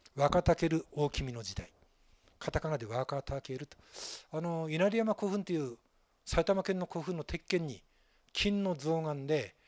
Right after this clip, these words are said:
若武大君と書いた鉄剣が出てきています。国宝になっておりますが、直刀ですね。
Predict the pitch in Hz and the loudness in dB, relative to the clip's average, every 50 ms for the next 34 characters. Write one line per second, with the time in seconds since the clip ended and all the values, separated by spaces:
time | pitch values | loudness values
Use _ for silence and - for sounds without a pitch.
0 | _ _ _ _ - 135 139 - 160 156 - 156 - - 156 156 156 151 - _ | _ _ _ _ -4 -4 -2 0 -2 0 0 -2 -2 -2 -2 -2 -2 -4 -6 _
1 | - 143 143 - - 151 139 127 - - - 135 - - 131 127 - _ _ - | -4 -4 -4 -4 -6 -10 -10 -10 -12 -10 -8 -8 -8 -8 -12 -12 -16 _ _ -14
2 | - - - - - 139 135 143 147 127 - 123 - - - - - - 107 92 | -10 -10 -10 -10 -8 -8 -6 -6 -6 -6 -8 -8 -10 -10 -14 -14 -16 -16 -18 -16
3 | - - - - _ _ _ _ _ _ _ _ _ _ _ _ _ _ _ - | -16 -18 -18 -18 _ _ _ _ _ _ _ _ _ _ _ _ _ _ _ -14
4 | - - - - 147 143 147 143 156 143 120 - - 107 - _ - - - - | -14 -8 -6 -4 -4 -4 -4 -6 -6 -8 -8 -12 -14 -20 -20 _ -20 -20 -20 -20
5 | _ _ _ _ _ _ _ _ _ _ _ _ _ _ _ _ _ _ _ _ | _ _ _ _ _ _ _ _ _ _ _ _ _ _ _ _ _ _ _ _
6 | - - 147 - - 156 135 - - - - 151 131 | -10 -10 -10 -8 -6 -8 -8 -8 -10 -16 -18 -18 -20